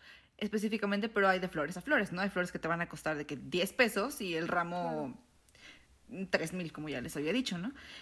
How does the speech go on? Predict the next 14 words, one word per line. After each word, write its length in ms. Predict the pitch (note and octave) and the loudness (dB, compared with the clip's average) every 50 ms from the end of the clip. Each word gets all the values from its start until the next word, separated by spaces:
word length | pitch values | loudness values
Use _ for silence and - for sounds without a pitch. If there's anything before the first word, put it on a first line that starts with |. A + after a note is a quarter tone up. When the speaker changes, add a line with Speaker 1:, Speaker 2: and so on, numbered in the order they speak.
| - - - | -18 -12 -6
Speaker 1:
Y, 300 | G#3 G#3 G#3+ G#3 G3+ G3 | -2 0 2 2 2 0
por 120 | G3+ G#3 | 0 -2
ejemplo, 140 | G3+ F#3+ G3 | 0 0 0
esto 160 | G3 - A#3+ | 2 4 6
de 100 | A3+ G#3+ G3 | 6 6 6
las 180 | F#3 F3 - | 4 2 2
palmas 440 | - - A#3 A3+ A3+ A3 G#3 G#3+ - | 4 6 6 6 8 6 4 4 4
o 60 | G#3+ | 2
los 200 | F#3+ F3+ F#3 - | 2 2 0 0
Funkos, 380 | - B3 B3+ B3 A#3 A#3 A3+ A3+ | 0 2 2 4 4 4 2 2
que 120 | - G3+ | 2 0
los 140 | F#3+ F#3+ - | 0 0 0
Funkos 300 | G#3 G#3 G3 G3+ G3+ G#3 | -2 -4 -2 -2 0 2
alrededor 460 | G3 F3+ F3+ F3+ F3+ F#3 F#3 F#3 F3+ | 4 6 6 6 6 6 4 2 0